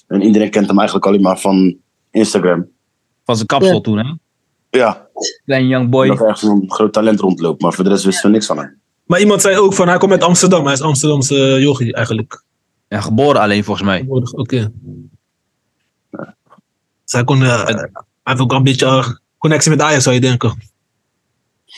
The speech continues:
Speaker 1: Dus vader
Speaker 2: Nee,
Speaker 1: heeft
Speaker 2: ik
Speaker 3: Hij
Speaker 2: denk
Speaker 3: heeft
Speaker 2: wel
Speaker 3: daar
Speaker 2: niet.
Speaker 3: helemaal niks mee.
Speaker 1: zijn vader heeft bij M V V gevoetbald, toch?
Speaker 4: Ja, ja, klopt.
Speaker 1: Ja.
Speaker 4: Oud prof.
Speaker 2: Zijn vader heeft volgens mij ook bij Fortuna gezeten, dacht ik. En dat
Speaker 1: Ja,
Speaker 2: hij
Speaker 1: bij Fortuna.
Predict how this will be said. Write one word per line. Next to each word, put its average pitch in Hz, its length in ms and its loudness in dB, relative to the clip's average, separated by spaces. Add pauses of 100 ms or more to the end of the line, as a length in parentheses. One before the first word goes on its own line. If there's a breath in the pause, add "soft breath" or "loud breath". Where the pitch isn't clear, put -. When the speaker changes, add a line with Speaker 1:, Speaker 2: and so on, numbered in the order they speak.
(420 loud breath)
Speaker 1:
Dus - 280 -12
vader - 240 -6
Speaker 2:
Nee, 104 100 0
Speaker 1:
heeft - 160 -2
Speaker 2:
ik - 60 2
Speaker 3:
Hij - 100 0
Speaker 2:
denk - 180 -2
Speaker 3:
heeft - 0 -
Speaker 2:
wel 214 100 0
Speaker 3:
daar - 20 0
Speaker 2:
niet. 196 100 -4
Speaker 3:
helemaal - 220 -10
niks - 240 -8
mee. 160 120 -12
Speaker 1:
zijn - 140 -4
vader 143 180 2
heeft 143 340 0
bij 180 100 2
M - 20 4
V - 20 0
V - 40 -2
gevoetbald, 107 300 -2
toch? 131 280 -4 (920)
Speaker 4:
Ja, 131 220 -2
ja, 120 160 -2
klopt. 131 240 -2 (720)
Speaker 1:
Ja. 90 340 -2 (360)
Speaker 4:
Oud 123 200 -2
prof. - 460 -4 (500)
Speaker 2:
Zijn - 340 -8
vader 185 200 0
heeft 175 120 -2
volgens 165 120 0
mij 156 100 0
ook 180 80 0
bij 160 100 0
Fortuna 156 520 -2
gezeten, 117 400 -4
dacht 101 180 -4
ik. 101 100 -4
En 117 60 0
dat 123 100 0
Speaker 1:
Ja, 131 60 0
Speaker 2:
hij 131 100 2
Speaker 1:
bij 127 100 4
Fortuna. 131 560 0